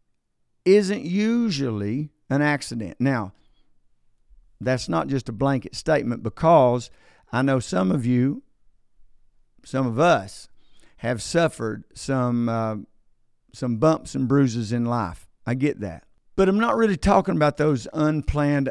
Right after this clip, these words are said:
unscheduled deaths or, or anything. I'm talking about things that we say, things that we do.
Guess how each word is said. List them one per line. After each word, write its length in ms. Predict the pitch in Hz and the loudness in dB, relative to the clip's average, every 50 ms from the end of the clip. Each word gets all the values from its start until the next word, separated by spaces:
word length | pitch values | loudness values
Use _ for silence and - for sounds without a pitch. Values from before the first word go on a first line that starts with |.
| - | -4
unscheduled 840 | - 139 143 147 143 - - - 156 139 135 113 127 123 117 117 110 | -2 -2 -2 -2 -2 -4 -4 -2 0 0 0 -2 -4 -6 -6 -6 -2
deaths 480 | 117 135 135 135 131 120 - - - - | 0 2 2 2 2 -2 -4 -10 -8 -4
or, 480 | 123 120 117 117 117 117 117 113 - - | -2 0 2 2 2 0 0 -2 -4 -6
or 500 | - 113 110 110 110 110 107 107 104 - - | -4 -2 0 0 0 0 0 -2 -4 -6 -6
anything. 340 | - 135 139 135 117 - - - | -2 -2 0 -2 -2 -4 -8 -6
I'm 180 | 151 185 208 | -4 -4 -4
talking 340 | - 226 240 262 226 - 185 | -4 -6 -6 -6 -6 -6 -6
about 460 | 160 147 139 151 147 143 139 - - _ _ _ _ _ _ - _ - | -6 -2 0 2 2 2 2 0 -2 _ _ _ _ _ _ -20 _ -20
things 460 | - - - 147 156 160 160 151 120 | -14 -4 0 0 2 2 2 0 0
that 180 | 123 139 - - | 0 -2 -2 -2
we 180 | 123 117 104 | -4 -4 -4
say, 680 | 90 - - - - 139 123 120 131 151 170 190 185 - - _ - _ - _ - - | -4 -8 -10 -4 -2 0 0 0 0 0 -2 -4 -8 -12 -16 _ -20 _ -20 _ -20 -6
things 300 | - 135 143 151 151 143 | -2 0 2 2 2 0
that 140 | 131 143 - | -2 -4 -4
we 180 | 104 123 123 117 | -2 -2 -2 -2
do. 520 | 107 110 120 123 131 135 143 151 156 147 | 0 0 2 2 2 2 2 0 -2 -6